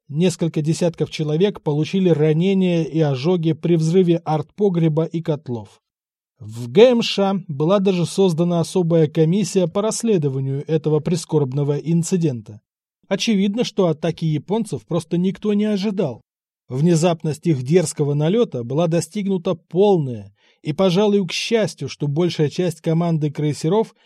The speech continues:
отдыхала на берегу после угольного аврала, иначе жертв было бы много больше. Иртыш был поднят и позже восстановлен на французской верфи,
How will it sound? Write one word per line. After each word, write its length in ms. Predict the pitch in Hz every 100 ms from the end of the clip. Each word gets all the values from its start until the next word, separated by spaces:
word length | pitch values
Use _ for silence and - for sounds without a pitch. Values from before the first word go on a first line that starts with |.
| _ -
отдыхала 560 | 131 143 180 220 208
на 140 | 185 180
берегу 420 | 175 175 165 202
после 380 | 190 170 - 170
угольного 600 | 170 165 160 160 151 151
аврала, 640 | 160 156 151 127 117 104 _ _ _
иначе 400 | 202 262 - 190
жертв 440 | 139 170 202 -
было 300 | 139 160 175
бы 140 | 151 156
много 380 | 156 160 143 139
больше. 460 | 127 113 - 95 98 _ _ _ _ _
Иртыш 500 | 180 170 170 240 160
был 240 | 123 151
поднят 560 | 127 175 196 185 208 -
и 60 | 147
позже 480 | - 208 165 160
восстановлен 800 | 170 170 - 156 180 190 175 160
на 80 | 160
французской 640 | - 170 165 180 - 202 214
верфи, 460 | 202 123 - 107